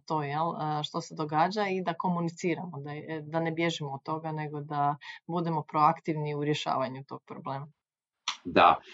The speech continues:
Speaker 2: i zapravo onaj sedmi koji sam preskočio, zapravo ga sad na kraju, e, zato što je on, e, što ako smo već ovršeni. Znači, ako smo ovršeni, razmislite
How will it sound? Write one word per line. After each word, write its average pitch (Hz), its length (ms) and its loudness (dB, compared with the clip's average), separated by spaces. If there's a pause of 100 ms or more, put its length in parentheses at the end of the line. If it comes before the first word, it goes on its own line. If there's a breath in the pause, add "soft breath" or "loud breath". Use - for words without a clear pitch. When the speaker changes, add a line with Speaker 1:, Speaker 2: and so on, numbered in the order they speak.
(120)
Speaker 2:
i 101 100 8
zapravo 135 360 8
onaj 151 160 10
sedmi 151 380 6
koji 113 120 6
sam 101 180 6
preskočio, 131 540 8
zapravo 131 480 10
ga 104 100 8
sad 139 240 6
na 113 100 8
kraju, 117 480 8
e, - 120 6 (720 loud breath)
zato 104 240 2
što 113 160 0
je 107 80 6
on, 131 260 4
e, - 40 -2 (200)
što - 320 6
ako 107 280 8
smo 98 220 -2
već 123 260 2
ovršeni. 90 540 2 (460)
Znači, 107 240 -2
ako 87 140 -2
smo 95 220 -4
ovršeni, 135 560 4 (220)
razmislite 98 840 4